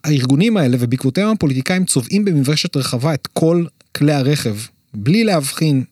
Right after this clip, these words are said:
האם הרכב הזה כבר בשל לעבור להנעה חשמלית או לא. הם אומרים, "אתם כולכם צריכים לעבור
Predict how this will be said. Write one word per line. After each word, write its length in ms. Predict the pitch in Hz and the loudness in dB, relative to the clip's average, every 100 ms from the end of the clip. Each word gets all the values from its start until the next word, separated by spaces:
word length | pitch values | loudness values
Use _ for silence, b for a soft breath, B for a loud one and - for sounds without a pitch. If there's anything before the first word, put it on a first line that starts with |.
| _ - | _ -6
האם 400 | 135 185 185 170 - _ _ _ 131 | -2 0 2 0 -4 _ _ _ -4
הרכב 340 | 127 156 156 | -2 -2 -2
הזה 140 | 139 | -2
כבר 200 | 131 131 | -2 -2
בשל 360 | 113 123 - 127 | -2 -2 0 0
לעבור 400 | 151 147 151 156 | 2 2 2 2
להנעה 300 | 147 151 156 | 2 2 0
חשמלית 460 | - - 160 175 - | 0 -2 0 0 2
או 80 | 185 | 2
לא. 140 | 151 | 2
הם 60 | 180 | 2
אומרים, 200 | 208 156 | 0 0
"אתם 260 | - 254 | 0 0
כולכם 360 | 233 196 220 220 | 2 0 0 -2
צריכים 280 | - 214 202 | 0 0 2
לעבור 380 | 156 139 220 | 2 2 0